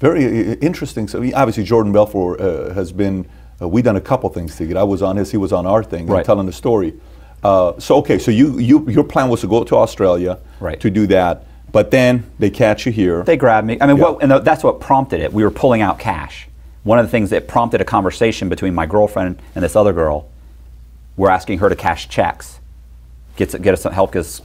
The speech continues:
Speaker 2: some cash, and she says, "What happened?" And so that causes the thing, "Look, here's what's happening. Dateline's coming out, here's who he is, he's gotta get out of the country."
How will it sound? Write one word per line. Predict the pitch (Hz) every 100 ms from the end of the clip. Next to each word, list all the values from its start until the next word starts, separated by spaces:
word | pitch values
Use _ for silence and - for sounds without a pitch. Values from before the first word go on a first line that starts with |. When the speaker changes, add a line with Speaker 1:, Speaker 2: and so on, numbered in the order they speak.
| -
Speaker 2:
some | 87 82
cash, | 104 87
and | 90
she | 104
says, | 87 87 80
"What | 78
happened?" | 78 78 - - - - - -
And | 95
so | 101 90
that | 90 - - -
causes | 98 90 87
the | 78
thing, | 95 - -
"Look, | 95 -
here's | - 101
what's | 92 92
happening. | 80 - 95 - -
Dateline's | 98 95 98 -
coming | 98 85
out, | 80
here's | 101 104
who | 95
he | 87
is, | 85 82 - -
he's | - 98
gotta | 98 90
get | 90
out | 82
of | 80
the |
country." | 85 78 78